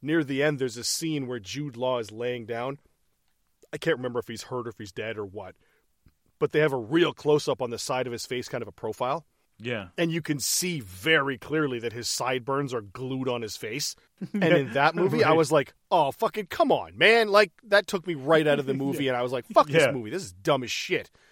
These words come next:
Speaker 1: In, in a high
Speaker 2: Yeah.
Speaker 1: movie, uh, like, a high-budget movie like that, like,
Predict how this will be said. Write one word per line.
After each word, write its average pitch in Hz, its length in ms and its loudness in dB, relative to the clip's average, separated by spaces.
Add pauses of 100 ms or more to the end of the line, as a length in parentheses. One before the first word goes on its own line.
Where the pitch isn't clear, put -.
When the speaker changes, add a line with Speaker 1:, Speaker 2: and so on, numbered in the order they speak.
Speaker 1:
In, 185 320 2
in 208 140 6
a 170 80 4
high 208 360 -2
Speaker 2:
Yeah. 208 100 2
Speaker 1:
movie, 160 340 -6
uh, 139 80 -4
like, 131 140 -6
a 123 60 -4
high-budget 143 600 0
movie 131 200 -4
like 110 240 -10
that, 127 240 -2
like, 139 180 -4